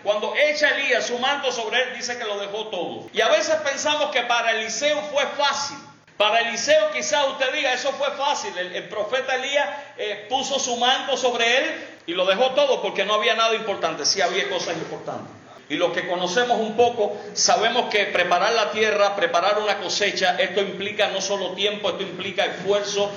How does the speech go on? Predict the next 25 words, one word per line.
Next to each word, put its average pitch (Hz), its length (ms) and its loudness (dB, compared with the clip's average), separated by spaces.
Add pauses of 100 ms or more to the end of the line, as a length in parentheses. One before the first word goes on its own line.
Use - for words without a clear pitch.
(140)
esto 170 240 2
implica 196 540 0
trabajo, 196 540 2
sacrificio, 196 1000 -2 (160)
esto 185 240 2
implica 196 580 -2
recursos, 202 840 0 (180)
esto 208 220 0
implica 214 400 -2
muchas 220 420 -2
cosas. 202 380 0 (1160)
Y 214 120 2
este 240 200 2
hombre 247 440 2
estaba 240 400 2
preparándose, 226 800 2
¿verdad?, 214 360 2
para 202 280 2
ese 240 320 0
año 254 320 -2
ser 247 360 -2
quizás 233 380 -2
una 226 120 -2
buena 226 340 -4
cosecha, 247 580 0